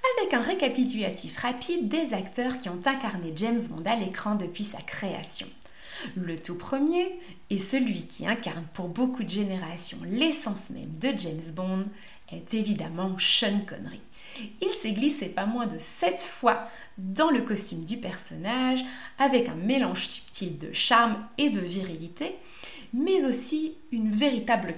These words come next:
classe. À une époque où on est en pleine guerre froide et où le Royaume-Uni avait vraiment encore une grande, grande influence. Du coup, le personnage joué par Sean Connery se voulait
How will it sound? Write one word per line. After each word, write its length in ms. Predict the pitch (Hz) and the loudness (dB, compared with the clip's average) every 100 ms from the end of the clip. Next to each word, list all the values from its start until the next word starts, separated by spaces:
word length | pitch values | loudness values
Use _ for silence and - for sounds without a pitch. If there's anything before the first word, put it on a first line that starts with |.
| - | -6
classe. 680 | - 185 113 - - - - - - - - | 0 2 2 0 -2 -4 -6 -14 -14 0 6
À 140 | 302 | 8
une 160 | 320 277 | 8 6
époque 560 | 226 - - - - - - - - - | 4 6 6 4 -4 -14 -18 -20 -20 -6
où 340 | 302 320 285 - - - | 2 4 4 -2 -14 -6
on 240 | 233 233 | 0 6
est 160 | 302 277 | 6 6
en 80 | 185 | 2
pleine 320 | 262 302 269 | 4 6 6
guerre 220 | 185 190 | 4 -2
froide 500 | - - 190 240 160 - - 220 - | -6 0 2 2 0 -4 -12 -14 -2
et 140 | 269 285 | 2 6
où 120 | 349 | 8
le 120 | 247 | 8
Royaume-Uni 800 | 233 254 262 240 208 208 269 262 | 8 6 6 4 4 6 6 6
avait 260 | 196 226 254 | 4 4 4
vraiment 680 | 214 214 233 254 254 - - | 4 4 6 4 0 -8 -6
encore 320 | 196 240 240 | -2 2 2
une 200 | 190 202 | 2 2
grande, 360 | 196 208 247 240 | 2 4 4 4
grande 300 | 208 226 233 | 2 2 2
influence. 600 | 208 - - - - - - - - - - | 2 -2 -8 -6 -8 -8 -14 -16 -16 -8 -2
Du 160 | 226 277 | 0 2
coup, 140 | 392 | 2
le 80 | 381 | 4
personnage 520 | 247 - 240 269 226 | 2 4 4 6 4
joué 180 | 190 185 | 2 0
par 160 | 101 190 | 0 -2
Sean 340 | - - 180 185 | -4 -2 -2 0
Connery 380 | 190 196 220 320 370 - - - | 0 2 4 4 2 -2 -10 -10
se 200 | - 302 | -2 2
voulait 560 | 269 247 214 190 190 | 2 2 0 0 -4